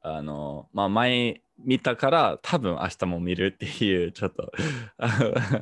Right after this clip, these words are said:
それを、まあ、結構あ-、ありますので、し-、特に仕事の専門用語とかが、うん、毎日使ったりするんで、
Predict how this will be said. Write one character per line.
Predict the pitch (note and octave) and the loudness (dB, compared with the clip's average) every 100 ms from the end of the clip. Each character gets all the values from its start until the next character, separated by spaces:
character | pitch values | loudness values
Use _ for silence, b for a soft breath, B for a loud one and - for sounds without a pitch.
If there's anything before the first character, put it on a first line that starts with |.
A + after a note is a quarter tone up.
| - B B B B | -4 B B B B
そ | - A#2 | -2 4
れ | A2 | 6
を、 | G2+ F2+ C2 - _ - | 6 4 2 -8 _ -8
ま | F#2+ | -6
あ、 | |
結 | G#2 A2 | -2 -2
構 | F2 | -2
あ-、 | C#2 F#2 - | -2 -4 -2
あ | |
り | G2 G2 | -2 0
ま | F#2+ | -2
す | - | -4
の | E2 C#2 | -10 -8
で、 | D#2+ C2 _ _ _ _ | -8 -8 _ _ _ _
し-、 | - - | -18 -18
特 | - F2 E2 | -14 -12 -10
に | D2+ | -10
仕 | - F2 | -8 -6
事 | F2 - E2+ D#2+ C#2+ - _ - | -6 -4 -4 -4 -6 -10 _ -10
の | F#2 | -10
専 | F2+ F#2+ F#2+ | -4 -4 0
門 | F2+ G2 | 0 0
用 | F2 | -2
語 | F2 | -4
と | - | -12
か | - - | -14 -14
が、 | - - _ b b b _ | -12 -14 _ b b b _
う | - | -14
ん、 | D#2+ A#1 | -14 -14
毎 | E2 F#2 F2+ | -6 -4 -2
日 | E2+ - D#2+ C#2+ | -4 -8 -12 -12
使 | - - | -14 -8
っ | E2 | -8
た | - D2+ | -6 -10
り | E2 | -8
す | - | -8
る | D#2+ | -8
ん | D#2 | -4
で、 | F#2 A2 F2 | 0 0 0